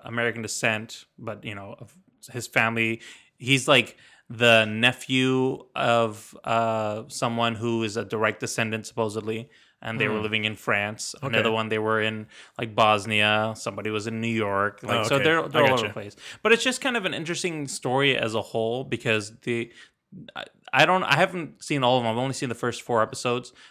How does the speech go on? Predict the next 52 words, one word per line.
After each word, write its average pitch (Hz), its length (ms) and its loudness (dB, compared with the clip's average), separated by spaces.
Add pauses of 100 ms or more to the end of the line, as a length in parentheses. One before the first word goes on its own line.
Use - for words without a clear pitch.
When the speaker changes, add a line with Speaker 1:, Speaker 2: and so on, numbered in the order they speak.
(140)
Speaker 1:
Um, 117 300 0
but 117 120 0
they 131 80 6
Speaker 2:
How 135 60 8
Speaker 1:
don't 147 100 4
Speaker 2:
many 139 140 2
total 127 260 2
are 120 100 2
there? 139 180 -6 (120)
Speaker 1:
There's 120 220 -2
eight. - 340 -4 (280)
Speaker 2:
Oh, 131 160 0
so 110 120 -6
you're 101 60 -4
halfway 104 240 -2
too. 127 220 -6
Speaker 1:
Right. 104 360 -6 (260)
But 139 180 2
there's 160 200 4
not, 170 200 4
like, 170 160 0
necessarily 143 520 -2
any 123 160 0
real 113 200 0
connection 127 480 -4
outside 117 280 -2
of 104 80 -8
the 101 80 -8
fact 107 320 -2
that 104 160 -6
they're 107 120 -6
descendants 107 600 -10
of 113 240 -6
the 113 60 -8
Romanovs. 117 540 -4
But 131 140 4
they 147 100 6
don't, 147 180 2
like, 123 200 2
see - 160 -2
each 117 180 0
other. 117 460 2
There's, 107 220 -6
their 120 160 0
lives 107 320 -4
don't 110 140 -6
intertwine. 107 540 -8
It's, 104 220 -16
it's - 180 -12
its - 140 -10
own 107 160 -6
thing. 107 260 -12